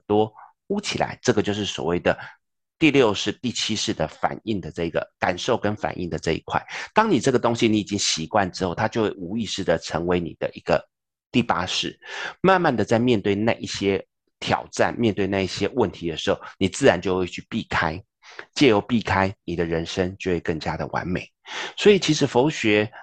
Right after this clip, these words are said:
呃，它非常的深奥。在宝咖咖研究五式到八式的这个过程当中，发现它会跟我们的西方所说的五感、六感，还有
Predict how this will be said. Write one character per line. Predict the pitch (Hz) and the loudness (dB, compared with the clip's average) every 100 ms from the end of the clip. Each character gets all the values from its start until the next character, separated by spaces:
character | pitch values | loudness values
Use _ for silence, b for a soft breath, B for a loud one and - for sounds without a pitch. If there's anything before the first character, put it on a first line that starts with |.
| - | 0
呃， | 95 95 - | 2 2 2
它 | 117 | -2
非 | - 123 | 0 0
常 | 107 82 | -2 -6
的 | |
深 | 80 - 95 | -6 -4 -6
奥。 | 98 107 - - _ _ - B B B _ | 0 2 0 -6 _ _ -20 B B B _
在 | - 175 131 | 4 6 6
宝 | 98 | 2
咖 | 95 | 0
咖 | 117 123 | 0 0
研 | 113 92 | 0 -2
究 | 98 120 95 | 0 0 0
五 | - 90 | -4 -10
式 | 82 - 117 | -8 -4 -2
到 | 95 95 | 2 2
八 | - 107 | 2 0
式 | 120 - | -2 -8
的 | 87 | -8
这 | 80 98 | -4 -4
个 | |
过 | 87 98 | -2 -2
程 | 87 76 | -2 -4
当 | 80 85 87 | -4 -4 -4
中， | 90 | -6
发 | 98 175 190 | -2 2 2
现 | - 147 B B - | 4 2 B B -4
它 | 143 | 0
会 | 131 | 2
跟 | 117 120 | 2 0
我 | 110 78 | 0 -4
们 | 80 | -4
的 | 82 | -2
西 | 87 - 131 | -2 -2 -4
方 | 131 131 | -2 -4
所 | - | -8
说 | - 104 | -4 -2
的 | 101 90 - | 2 2 2
五 | 95 127 | -6 0
感、 | 95 - _ _ _ | -2 -2 _ _ _
六 | 135 127 78 | 2 2 2
感， | - 60 - B B - | -4 -4 -8 B B -8
还 | 80 | -6
有 | 76 | -6